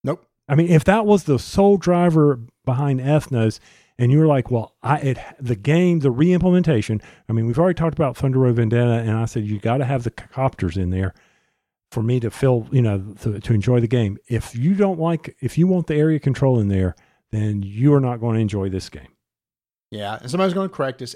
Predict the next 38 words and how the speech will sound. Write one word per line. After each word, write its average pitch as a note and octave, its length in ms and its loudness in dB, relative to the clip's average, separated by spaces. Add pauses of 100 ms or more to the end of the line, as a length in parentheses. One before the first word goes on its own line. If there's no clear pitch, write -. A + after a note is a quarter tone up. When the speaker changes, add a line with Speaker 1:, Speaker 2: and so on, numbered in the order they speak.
Speaker 1:
area D3 320 0
majority, A2+ 520 -6
whatever C3 260 -4
Speaker 2:
Oh, C3 40 -4
Speaker 1:
you A#2 80 -6
wanna - 180 -10
call F#2+ 220 -6
it. A#2+ 60 -10
It's A2 100 -14
just B2+ 160 -4
Speaker 2:
whatever. B2 120 -2
Speaker 1:
having, C#3+ 280 -4 (440)
I A#3 280 2
know, D3+ 340 2
but C#3+ 80 -4
it's C#3+ 100 -8
just D#3+ 200 -12
wh-, D#3+ 360 -6
whoever D#3+ 240 0
has C3 200 -4
the C3+ 60 -4
most B2+ 280 -4
pieces A#2+ 340 -8
in A#2 100 -6
the A2 60 -6
board. A2 340 -6 (480)
But F#3 180 -4
to G3 100 0
me, E3 580 -2 (680)
if - 60 -14
somebody G#3+ 260 0
says, F3+ 240 -4
"Marty, D#3+ 280 -2
explain D3+ 380 -6
Ethnos," C#3+ 580 -4
I'll D#3 100 -4
go, C#3 240 -6
"Oh, C#4 340 0